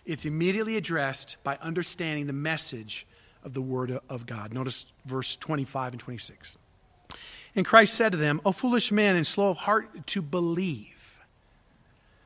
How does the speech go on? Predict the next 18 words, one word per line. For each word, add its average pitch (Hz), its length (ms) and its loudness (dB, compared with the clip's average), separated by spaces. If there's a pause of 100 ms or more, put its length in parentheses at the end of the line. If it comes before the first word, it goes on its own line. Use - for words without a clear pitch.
(420)
in 151 120 0
all 196 360 12
that 214 140 -2
the - 60 -6
prophets - 800 0 (120)
have - 140 -8
spoken. - 460 -4 (1080)
Was 196 180 6
it 233 60 8
not 226 200 8
necessary 208 640 4
for - 120 -4
the 165 80 -2
Christ 185 480 2
to 165 60 -2
suffer 190 360 2
these 185 280 -2
things 196 580 -2